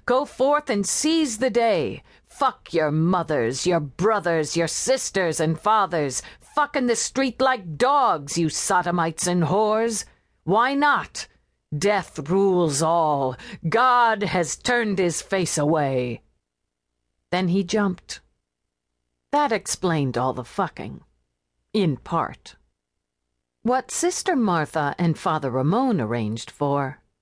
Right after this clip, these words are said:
was medical care. Once a week,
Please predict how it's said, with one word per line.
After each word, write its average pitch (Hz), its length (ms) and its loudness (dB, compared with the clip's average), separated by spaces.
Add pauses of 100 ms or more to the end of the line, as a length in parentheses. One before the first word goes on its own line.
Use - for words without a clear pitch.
was 165 240 -2
medical 131 500 -2
care. 120 440 -8 (1000)
Once 165 360 -2
a 277 80 2
week, 135 420 -2